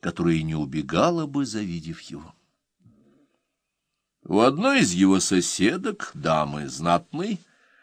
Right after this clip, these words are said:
были две дочери дивной красоты. Он попросил выдать замуж за него одну из них и предоставил матери выбрать ту, которую она согласится за него отдать.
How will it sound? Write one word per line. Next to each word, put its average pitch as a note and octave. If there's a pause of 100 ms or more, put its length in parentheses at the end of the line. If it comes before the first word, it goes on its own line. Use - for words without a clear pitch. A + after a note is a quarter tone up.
(240)
были G#3+
две F#2+
дочери G2
дивной F#3
красоты. E3 (1040)
Он D3
попросил G3
выдать G3+
замуж E3
за G#2
него G#2+
одну G#2
из G2
них G2 (320)
и F#3+
предоставил A3
матери A#3 (220)
выбрать F#3
ту, F3
которую D#3
она C#3
согласится A#2
за G#2
него G#2+
отдать. F2+